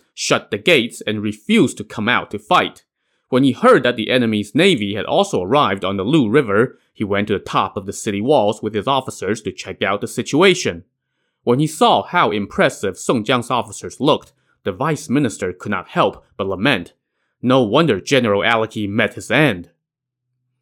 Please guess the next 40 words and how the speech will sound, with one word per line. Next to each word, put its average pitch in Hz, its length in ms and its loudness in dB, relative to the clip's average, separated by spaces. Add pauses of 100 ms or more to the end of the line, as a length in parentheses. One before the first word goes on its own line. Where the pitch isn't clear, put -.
(180)
But 156 80 2
the 143 80 4
general 135 540 4
who 151 80 2
was 139 180 4
with 170 240 4
Aleki 104 480 -2
yesterday 113 560 2
spoke 117 400 0
up. - 320 0 (380)
"Aleki 147 420 2
didn't 160 200 6
lose 208 280 6
to 135 100 0
them. 135 280 2 (220)
One 233 160 4
of 151 100 2
those 151 140 4
barbarians' 117 800 2
generals 120 600 0
lost 123 280 -2
to 123 60 -2
him, 131 400 2 (120)
and 107 140 -6
he 156 120 2
was 139 160 0
giving 135 300 0
chase, 160 460 0 (200)
but 120 140 -4
then 123 140 2
a 131 40 2
barbarian 113 720 2
in 110 140 -2
green 151 420 2 (120)
hit 208 200 4
him 127 140 2
with 110 160 -2
a 98 80 -2
flying 160 500 0
stone 135 500 2